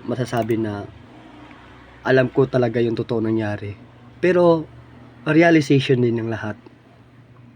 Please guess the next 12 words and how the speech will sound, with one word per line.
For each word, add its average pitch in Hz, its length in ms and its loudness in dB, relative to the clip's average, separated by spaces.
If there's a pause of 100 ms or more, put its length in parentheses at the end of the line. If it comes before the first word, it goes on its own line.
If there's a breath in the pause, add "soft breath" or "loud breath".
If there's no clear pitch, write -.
(4000)
Pinanganak 135 400 2
ako 135 320 2
yung 123 320 0 (320)
naging 127 240 2
presidente, 113 880 0 (720)
nineteen 123 320 2
ninety-four. 113 800 -2 (1900 loud breath)
Panahon 135 500 4
yon 123 400 4 (320)
ni 120 240 0
Fidel 120 400 2
Ramos. 107 480 -4